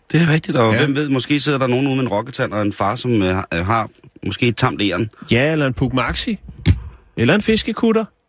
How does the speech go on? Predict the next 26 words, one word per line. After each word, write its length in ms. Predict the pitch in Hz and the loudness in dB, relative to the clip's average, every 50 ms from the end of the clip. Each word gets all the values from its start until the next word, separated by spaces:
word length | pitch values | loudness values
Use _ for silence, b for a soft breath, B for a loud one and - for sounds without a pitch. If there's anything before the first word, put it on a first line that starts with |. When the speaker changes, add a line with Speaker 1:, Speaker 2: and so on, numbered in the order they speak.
| _ _ _ _ _ _ _ _ _ - - | _ _ _ _ _ _ _ _ _ -4 -4
Speaker 1:
Puk-, 100 | 104 - - _ _ _ _ _ _ _ _ _ _ - - - - | -4 -4 -4 _ _ _ _ _ _ _ _ _ _ -20 -20 -12 -8
åh, 1120 | - - - - - - - - - - - - - - - - - - _ _ - - | -6 -4 -4 -2 -2 -2 -2 -2 -2 -4 -4 -6 -6 -10 -14 -18 -20 -20 _ _ 0 2
Oslobåden. 560 | 110 98 - 117 110 - 110 104 85 82 95 82 - - _ _ _ _ _ _ _ _ _ _ _ _ _ - - - - - - - - - | 2 2 2 0 0 2 2 2 2 0 -2 -4 -6 -14 _ _ _ _ _ _ _ _ _ _ _ _ _ -14 -4 2 2 4 4 4 2 2
Få 80 | 117 | 4
hævet 160 | 107 107 107 | 4 4 4
mælketand 440 | 104 110 110 113 110 107 - 120 110 | 4 2 2 0 0 -2 0 0 2
ud 100 | 110 104 | 2 2
af 40 | 104 | 2
Oslobåden. 500 | 104 104 95 - 110 87 107 107 87 90 | 0 0 0 -2 -2 0 0 0 0 -2
Speaker 2:
Jeg 340 | 101 - - - - - - 123 | -4 -6 -8 -14 -10 -4 -2 0
må 40 | |
bare 140 | 120 - 127 | 0 0 0
håbe, 340 | 120 113 123 135 135 143 160 | 0 2 0 0 0 0 -2
at 80 | 147 139 | -2 0
den 180 | 131 120 113 | -2 -2 -2
sidder 260 | - - - 135 120 | -2 -2 -2 0 0
løs 280 | 117 123 139 147 135 - | 0 0 0 0 2 2
nok, 240 | - 131 127 139 - | 0 0 0 -2 -4
så 120 | - - | -2 -2
man 120 | 143 127 113 | -2 0 0
ikke 60 | 78 | -2
Speaker 1:
Ja, 60 | 73 | 0
Speaker 2:
ryger 60 | 135 131 123 113 117 | -2 -2 0 0 -2
i 40 | 110 | -2
Speaker 1:
os. 60 | 101 113 | -2 -2
Speaker 2:
vandet. 100 | 143 | -4